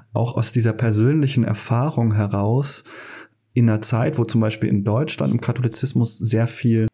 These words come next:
die Befreiung auch der achtundsechziger zumindest zaghaft angefangen wurde zu integrieren, auch einen gewissen kirchenrechtlichen Rollback vollführt hat und sich gesagt hat, nee, wir müssen, wir brauchen gerade eine Gegenkultur des Katholizismus, der quasi gegen diese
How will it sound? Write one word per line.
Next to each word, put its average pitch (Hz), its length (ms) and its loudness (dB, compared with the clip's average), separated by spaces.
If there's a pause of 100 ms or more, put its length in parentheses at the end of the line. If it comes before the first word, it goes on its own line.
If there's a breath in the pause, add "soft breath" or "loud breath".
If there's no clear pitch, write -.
(120)
die 107 400 0
Befreiung 110 800 -2
auch 107 140 -2
der - 120 -2
achtundsechziger 113 720 -2
zumindest 139 640 0 (240)
zaghaft 110 720 -2
angefangen 117 440 0
wurde 113 140 0
zu - 140 -4
integrieren, 120 500 2 (300 loud breath)
auch 110 200 -4
einen 113 120 2
gewissen 117 480 0 (600 loud breath)
kirchenrechtlichen 117 720 0
Rollback 104 540 0
vollführt - 640 -2
hat 101 180 -2
und 107 320 -2
sich 113 220 -2
gesagt 104 400 -2
hat, 104 100 -2
nee, 110 140 2
wir 117 60 4
müssen, 107 340 0
wir 104 100 -2
brauchen 107 320 0
gerade 110 300 0
eine 104 120 2
Gegenkultur 110 800 0
des - 140 -4
Katholizismus, - 920 -2
der 110 180 0
quasi 107 400 -2
gegen 104 300 0
diese 107 280 2